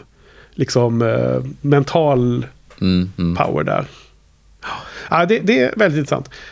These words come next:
Speaker 1: Ehm, ja, och håller med.
Speaker 2: Men
Speaker 1: Det är en ganska kul scen.
Speaker 2: Men om vi pratar om striden, liksom.
Speaker 1: Ja.
Speaker 2: Just det här med att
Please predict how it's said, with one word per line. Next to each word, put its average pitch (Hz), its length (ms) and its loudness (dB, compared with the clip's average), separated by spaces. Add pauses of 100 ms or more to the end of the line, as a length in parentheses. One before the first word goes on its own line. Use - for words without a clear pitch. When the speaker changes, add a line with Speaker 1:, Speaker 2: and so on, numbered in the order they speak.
(180)
Speaker 1:
Ehm, 156 580 6 (1200)
ja, 156 300 4
och 208 220 4
håller 214 160 4
med. 160 160 2 (100)
Speaker 2:
Men 190 100 -8
Speaker 1:
Det 208 60 6
är 240 60 2
en 247 60 0
ganska 202 180 2
kul 165 220 0
scen. 180 220 -2 (180)
Speaker 2:
Men 151 220 0
om 151 60 2
vi 147 60 2
pratar 135 300 2
om 175 180 4
striden, 110 520 0
liksom. - 240 -12 (300)
Speaker 1:
Ja. 156 240 0 (260)
Speaker 2:
Just - 260 2
det 104 60 2
här 98 180 2
med 90 500 0 (380)
att - 320 -6